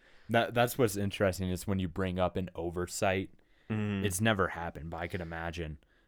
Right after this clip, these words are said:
Speaker 1: like, ooh, he forgot to include this. But yeah, it's
Speaker 2: Yeah.
Speaker 1: honestly just an, an impressive format because it makes it really hard to argue with him or disagree
Speaker 2: Yeah,
Speaker 1: with him.
Speaker 2: because he's arguing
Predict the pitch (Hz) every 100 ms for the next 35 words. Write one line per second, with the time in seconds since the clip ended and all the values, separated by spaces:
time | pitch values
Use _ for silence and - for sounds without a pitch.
0 | _ 90 82 - - - 143 123 80 -
1 | _ _ _ _ - - 127 113 - 110
2 | 104 - 117 113 151 87 - - _ _
3 | _ 113 110 92 101 127 131 - 95 90
4 | - 87 57 - - - 90 80 - _
5 | _ _ _ 101 90 - 113 98 - 80
6 | - 85 80 76 - 90 92 92 92 92
7 | - 71 85 85 85 82 82 85 78 82
8 | 87 85 82 80 80 - 85 85 90 90
9 | 92 87 85 82 92 90 - 107 95 92
10 | 101 98 90 95 90 87